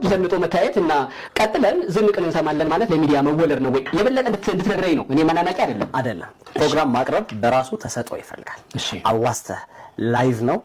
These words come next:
Speaker 1: እሺ።
Speaker 2: ሂውማን፣ በቃ ሂውማን ኢንተረስት ነው። ነገርየው አቀራረብህ ማማር አለበት። የምታወራው ነገር ማማር አለበት። በዛ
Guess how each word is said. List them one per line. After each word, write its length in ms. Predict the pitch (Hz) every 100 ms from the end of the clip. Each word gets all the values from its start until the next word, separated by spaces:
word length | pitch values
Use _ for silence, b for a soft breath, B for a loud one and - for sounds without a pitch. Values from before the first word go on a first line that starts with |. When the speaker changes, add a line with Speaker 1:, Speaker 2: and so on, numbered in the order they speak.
| -
Speaker 1:
እሺ። 120 | 123 -
Speaker 2:
ሂውማን፣ 380 | 139 123 120 107
በቃ 180 | 113 95 107
ሂውማን 320 | - 123 117
ኢንተረስት 340 | 110 110 - 92
ነው። 120 | 95 90
ነገርየው 440 | 101 104 107 196
አቀራረብህ 540 | 180 - 104 104 120 151
ማማር 260 | 160 156
አለበት። 340 | 151 139 135 143
የምታወራው 420 | 107 - 127 147
ነገር 200 | 143 139
ማማር 260 | 135 131 127
አለበት። 400 | 120 113 110 107
በዛ 160 | 107